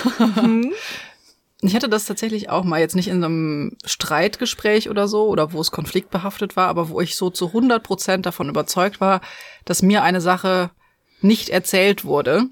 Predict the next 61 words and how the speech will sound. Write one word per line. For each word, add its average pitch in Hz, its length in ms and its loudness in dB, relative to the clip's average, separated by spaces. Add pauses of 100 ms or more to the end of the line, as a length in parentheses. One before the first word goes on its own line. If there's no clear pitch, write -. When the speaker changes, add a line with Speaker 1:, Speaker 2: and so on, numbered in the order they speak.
(120)
Speaker 1:
Mhm. 240 360 4 (520)
Speaker 2:
Und 196 120 4
dann 185 160 4
wurde - 140 -4
mir 185 80 0
danach 170 280 2
von 165 180 -2
fünf - 240 -2
Leuten 175 280 0
gesagt, 160 320 0
"Doch, 170 120 2
du 175 140 0
warst 165 240 0
dabei, 165 300 4
als 127 160 -2
das - 180 -4
gesagt 226 340 2 (140)
wurde." - 140 4
Speaker 1:
<laughs> 269 640 4
Okay. 240 360 -4
Speaker 2:
Und 208 140 4
ich - 80 -2
konnte 262 280 4
es - 160 0
nicht 233 160 -2
glauben, 220 300 6
aber 165 140 0
ich 165 80 -4
musste 226 340 2
dann 202 180 2
akzeptieren, 233 640 0
dass 160 140 0
das 156 180 -2
so 160 140 -2
war. 175 240 4 (300)
Speaker 1:
Ja. 226 260 -6
Speaker 2:
Aber 196 160 4
es 175 100 0
war 185 80 4
überhaupt 208 380 2
nicht 233 100 2
in 240 60 2
meinem 208 160 2
Gehirn 208 320 2
drin. 156 240 0
Keine 214 340 0
Windung, 190 580 0
egal 196 380 2
wie 196 80 -2
doll 185 160 0
ich 185 120 -4
gesucht 196 340 -2
hab, 185 160 -2
hat - 320 -4
irgendeine 220 320 2
Erinnerung 180 360 2
an 170 120 2
diese 170 180 0
Situation 175 560 0
gehabt. 170 380 -2
Speaker 1:
Ja. 233 240 0